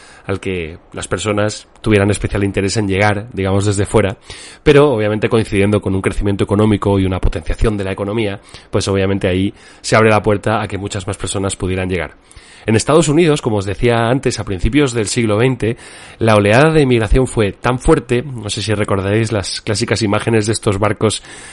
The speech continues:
eh, llenos de irlandeses o llenos de italianos que llegaban, ¿no? Eh, bordeando la Estatua de la Libertad y realmente sentían haber llegado a un lugar en el que iban a poder cumplir sus sueños y sus metas y que obviamente iban a poder prosperar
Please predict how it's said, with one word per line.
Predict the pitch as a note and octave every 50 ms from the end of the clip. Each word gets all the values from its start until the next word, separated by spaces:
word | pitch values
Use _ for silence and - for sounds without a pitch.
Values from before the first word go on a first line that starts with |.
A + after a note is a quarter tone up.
| - -
eh, | - G2+ F#2+ F2+
llenos | E2 A2+ A2+ A#2 G2+
de | A#2
irlandeses | A2 G2+ - G2+ F2 F2 F2 A2 G#2+ - - A2+ A2 A2 A2 - - -
o | G#2 F2+ F2+ F2 F2
llenos | F2 G2 G#2 G#2 G#2 G#2
de | G#2 G#2
italianos | G2 - F2+ F#2+ G2+ G#2+ A2 A2 A2 A2 A2+ - - - - - - - -
que | - A2
llegaban, | G#2+ G2+ A2+ B2 A2+ G2 F#2+ G2
¿no? | G2+ G#2+ A#2 B2 B2 A2
Eh, | G2 F#2+ F#2 F2+ F2+ F2 F2+
bordeando | A2+ A2+ G#2+ G#2+ G#2+ A2+ A#2+ A#2 A#2
la | A2 G#2+
Estatua | G2+ - - A#2 G#2 A#2 G#2+
de | G#2
la | G#2 G2+
Libertad | G2+ G2+ G2+ F#2 F#2+ - A#2+ B2 C#3 C3+ - - - - - - -
y | B2
realmente | A2 A#2+ B2 C3 C#3+ C#3+ - C#3
sentían | - B2 A2 G2 - D#3+ D#3+ C3+ B2+ A#2+
haber | G#2+ G#2+ A#2 A#2+
llegado | A#2 A#2+ A2+ A#2 A#2+ B2
a |
un | A#2+ A#2
lugar | A2 G#2 A2 A2+ A#2+
en | A#2+ A2+
el | G2+ -
que | -
iban | G#2+ G#2+ A2 A2+
a |
poder | - A2 G2+ A2 G#2+
cumplir | - - F#2+ F2+ A2 A#2 G#2+
sus | - G#2+ F#2+
sueños | - - C3 C#3 C3 A#2 A2+ A2 -
y | G2+
sus | F2+ F#2+ F2 G2
metas | A#2+ C3+ - - G#2 A#2+ - - - - - - - -
y | B2
que | - B2 A#2 B2+
obviamente | C3+ C3 A#2+ B2 B2 -
iban | C#3+ B2+ A#2 G#2+
a | G2+
poder | G#2 G2+ G#2+
prosperar | G#2+ - B2+ A#2+ - - A2+ A#2 A2+ A2+ A#2+ -